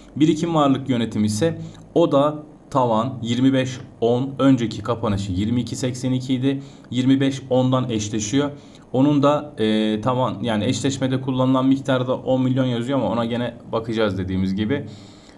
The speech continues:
Alfas'a bakalım. Alfas, e, bunda gerçi ceza vardı. Bunu göremeyeceğiz. Dünkü kapanışı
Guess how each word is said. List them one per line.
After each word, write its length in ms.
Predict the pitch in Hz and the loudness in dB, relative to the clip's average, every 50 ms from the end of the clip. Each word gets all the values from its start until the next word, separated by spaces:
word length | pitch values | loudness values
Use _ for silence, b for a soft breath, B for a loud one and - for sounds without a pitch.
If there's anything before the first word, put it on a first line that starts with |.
| B B | B B
Alfas'a 540 | - 127 139 151 151 160 165 156 156 175 165 | -2 0 0 0 2 0 0 2 2 2 2
bakalım. 400 | 151 143 143 156 151 156 165 139 | 2 0 0 0 0 0 0 0
Alfas, 800 | 131 139 135 135 139 156 156 151 156 - - - - - - 120 | 0 0 0 0 0 -2 -2 -2 -2 -4 -6 -8 -10 -8 -4 0
e, 380 | 120 117 117 117 117 117 117 113 - 113 | 0 2 2 2 2 0 0 -2 -2 -4
bunda 180 | 120 127 127 127 | -2 0 0 2
gerçi 260 | 127 131 123 123 127 | 2 2 2 0 0
ceza 360 | 123 131 123 120 127 123 120 | -2 -4 0 2 2 2 2
vardı. 260 | 107 95 87 87 95 90 | 2 2 0 0 -2 -4
Bunu 240 | 101 113 117 110 98 101 104 | -4 -4 -4 -4 -6 -6 -4
göremeyeceğiz. 840 | 107 110 110 120 117 107 95 92 95 120 139 151 151 151 - - - B B B B B B B B B - - - | -2 -2 0 0 0 0 0 0 0 0 -2 -2 -4 -6 -8 -10 -14 B B B B B B B B B -20 -6 -2
Dünkü 280 | 131 131 123 - - | 0 0 0 -2 -2
kapanışı 600 | - 120 110 107 110 107 107 104 104 - 143 - | -4 -2 -2 0 0 0 2 0 0 -2 -4 -4